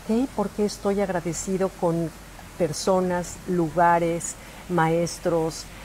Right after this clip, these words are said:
eh, experiencias que tuve? Hasta que completes cien cosas que agradecer. Alguna vez cuando fue cumpleaños de Pablo, mi esposo, decidí regalarle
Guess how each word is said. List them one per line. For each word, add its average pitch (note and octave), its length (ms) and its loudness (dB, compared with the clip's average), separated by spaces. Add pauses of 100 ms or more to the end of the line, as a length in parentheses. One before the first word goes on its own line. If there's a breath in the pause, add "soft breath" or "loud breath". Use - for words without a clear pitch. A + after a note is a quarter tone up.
(140 loud breath)
eh, F3+ 160 2
experiencias G3 1000 2
que F3 140 -2
tuve? G3 420 0 (880 loud breath)
Hasta G#3 260 4
que G#3 120 0
completes A3+ 640 4
cien G#3 680 4 (200)
cosas E3+ 380 2
que E3 100 -2
agradecer. C#3 520 -2
Alguna G3 380 2
vez F#3+ 140 2
cuando E3+ 420 0
fue E3+ 80 2
cumpleaños E3 500 2
de D#3 80 -4
Pablo, D3 280 -2
mi D3 80 -2
esposo, D#3+ 420 -4 (540 loud breath)
decidí G3+ 440 4
regalarle F3 680 4